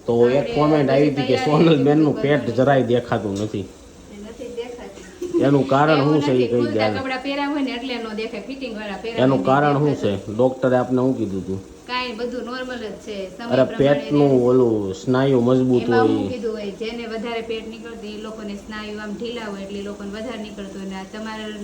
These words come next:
Speaker 2: અમુકને દેખાતું ન હોય, એ લોકોને સ્નાયુ બધા મજબૂત હોય. અને સો થી સો જણા બા-, લેડીઝ હોય, એમાંથી અમુક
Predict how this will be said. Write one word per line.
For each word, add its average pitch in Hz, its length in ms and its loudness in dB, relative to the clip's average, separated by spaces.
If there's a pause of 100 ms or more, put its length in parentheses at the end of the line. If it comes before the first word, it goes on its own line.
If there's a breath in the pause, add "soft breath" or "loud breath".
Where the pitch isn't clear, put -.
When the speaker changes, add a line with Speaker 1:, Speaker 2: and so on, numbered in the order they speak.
(420)
Speaker 2:
અમુકને 233 360 -10
દેખાતું 226 480 -10
ન 220 40 -12
હોય, 214 180 -12
એ 208 60 -8
લોકોને 208 360 -10 (160)
સ્નાયુ 214 300 -10
બધા 208 200 -6
મજબૂત 220 460 -10
હોય. 208 140 -8 (420 loud breath)
અને 214 120 -10 (120)
સો 269 160 -4
થી 247 420 -4 (100)
સો 254 260 -2
જણા 247 320 -6
બા-, 226 420 -6
લેડીઝ 254 380 -2
હોય, 226 100 -4
એમાંથી 233 380 -8
અમુક 220 340 -8